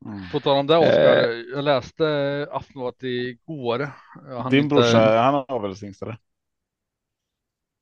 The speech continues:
Speaker 1: Nej,
Speaker 3: Min
Speaker 1: det var inte det
Speaker 3: bror.
Speaker 1: du läste. Nej, okej. Fortsätt, Marco.
Speaker 2: Jag läste i Aftonbladet igår att det var någon som fick, eh,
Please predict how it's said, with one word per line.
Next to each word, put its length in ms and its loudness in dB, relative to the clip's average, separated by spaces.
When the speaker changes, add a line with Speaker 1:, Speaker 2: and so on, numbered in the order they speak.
Speaker 1:
Nej, 100 6
Speaker 3:
Min 0 -
Speaker 1:
det 80 8
var 60 8
inte 100 6
det 40 8
Speaker 3:
bror. 80 6
Speaker 1:
du 60 0
läste. 400 -2
Nej, 240 -2
okej. 220 -20
Fortsätt, 300 -6
Marco. 280 -4
Speaker 2:
Jag 100 4
läste 280 2
i 20 8
Aftonbladet 340 0
igår 300 0
att 80 -2
det 80 -6
var 120 -4
någon 180 -8
som 140 -6
fick, 360 -8
eh, 480 0